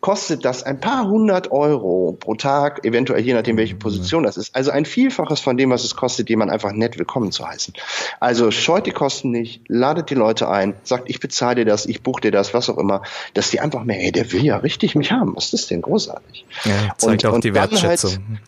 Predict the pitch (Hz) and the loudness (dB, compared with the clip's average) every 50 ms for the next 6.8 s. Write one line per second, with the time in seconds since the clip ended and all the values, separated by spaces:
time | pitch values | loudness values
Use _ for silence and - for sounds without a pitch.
0 | - 156 156 175 226 320 - - 277 269 143 113 151 101 98 104 90 92 101 123 | -4 -2 0 0 0 0 0 0 0 0 2 0 0 0 0 0 0 0 0 -2
1 | 156 180 214 214 175 185 185 190 - 113 117 - - - - - - - - - | 0 0 2 2 2 2 2 0 0 -4 -6 -10 -16 -18 -16 -16 -18 -6 -2 0
2 | 139 135 123 147 156 202 220 214 - - 131 123 120 113 110 107 - - - - | 0 2 4 4 4 4 4 2 0 0 0 2 2 2 2 0 -2 -2 -6 -6
3 | - 110 104 101 - 92 - - - - - - 107 120 131 123 120 123 - 107 | -4 -2 -2 -2 -2 -6 -6 -6 -8 -8 -4 0 0 2 2 0 -2 -4 -4 -6
4 | - - 104 95 - - 92 92 90 87 85 - - - - - 95 85 - - | -6 -4 -6 -6 -6 -4 -4 -4 -2 -2 -4 -4 -6 -6 -2 0 0 0 0 -4
5 | - - - - - - 147 123 110 104 90 80 - 90 95 110 120 120 123 - | -8 -14 -16 -14 -10 -6 -4 -2 2 2 2 2 2 2 2 2 2 0 -2 -2
6 | - 123 120 151 160 - - 113 110 107 - - 101 95 - - | 0 0 0 0 0 0 0 0 0 0 0 -2 -4 -4 -6 -10